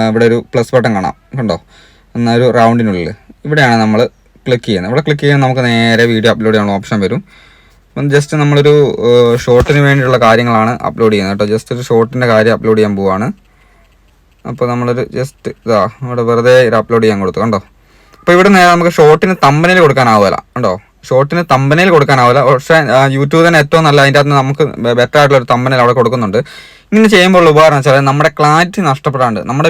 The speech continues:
വീഡിയോയിൽ എടുത്ത, ആ, വീഡിയോയിൽ എടുത്ത അതേ ക്ലാരിറ്റി തന്നെ നമുക്ക് വൈ ടി സ്റ്റുഡിയോയിൽ അപ്ലോഡ് ചെയ്യാനാവും. ആ, അതായത് നമ്മുടെ സിസ്റ്റത്തിലൊക്കെ അപ്ലോഡ് ചെയ്യുന്ന പോലെ തന്നെ നമ്മുടെ ക്ലാരിറ്റി നഷ്ടപ്പെടാണ്ട് നമുക്ക് അപ്ലോഡ് ചെയ്യാനുള്ള ഒരു ഓപ്ഷനാണ് YouTube ഇവിടെ കൊണ്ടുവന്നേക്കുന്നത് കേട്ടോ.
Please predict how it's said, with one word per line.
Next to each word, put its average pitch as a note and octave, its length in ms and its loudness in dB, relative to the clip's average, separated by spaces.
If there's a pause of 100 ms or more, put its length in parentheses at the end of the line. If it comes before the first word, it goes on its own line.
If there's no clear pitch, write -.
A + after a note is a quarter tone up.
വീഡിയോയിൽ D3 320 0
എടുത്ത, C3+ 160 -2 (260)
ആ, A#2 60 -2 (180)
വീഡിയോയിൽ D3 340 2
എടുത്ത B2 160 -4 (120)
അതേ C3+ 200 2 (200)
ക്ലാരിറ്റി B2 400 0
തന്നെ B2 180 -2
നമുക്ക് A#2+ 240 -6
വൈ A2 160 2
ടി C3+ 100 -6
സ്റ്റുഡിയോയിൽ C3+ 280 0
അപ്ലോഡ് A#2 200 -4
ചെയ്യാനാവും. F#2 280 -6 (720)
ആ, - 20 -2 (420)
അതായത് C3 280 2
നമ്മുടെ C#3+ 220 0
സിസ്റ്റത്തിലൊക്കെ D3 480 -2
അപ്ലോഡ് C3 200 -2
ചെയ്യുന്ന B2 200 -2
പോലെ A2+ 160 -2
തന്നെ A2 200 -4
നമ്മുടെ B2+ 240 -4
ക്ലാരിറ്റി C3+ 480 -2
നഷ്ടപ്പെടാണ്ട് B2+ 520 -4
നമുക്ക് A#2+ 200 -2
അപ്ലോഡ് B2+ 220 -4
ചെയ്യാനുള്ള A#2 220 0
ഒരു A2 120 2
ഓപ്ഷനാണ് G#2+ 460 -4
YouTube G#2+ 220 -8
ഇവിടെ A2 160 0
കൊണ്ടുവന്നേക്കുന്നത് G2+ 480 -6
കേട്ടോ. G#2+ 80 0